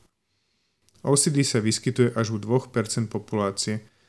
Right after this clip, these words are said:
čo z neho robí druhú najčastejšiu duševnú poruchu, hneď po depresii.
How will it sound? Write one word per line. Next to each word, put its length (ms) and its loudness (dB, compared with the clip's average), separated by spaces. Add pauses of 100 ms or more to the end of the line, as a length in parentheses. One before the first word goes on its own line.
(300)
čo 160 -4
z 160 2
neho 160 4
robí 240 -2
druhú 240 6
najčastejšiu 720 0
duševnú 480 -4
poruchu, 480 2 (240)
hneď 240 -2
po 80 -2
depresii. 640 -4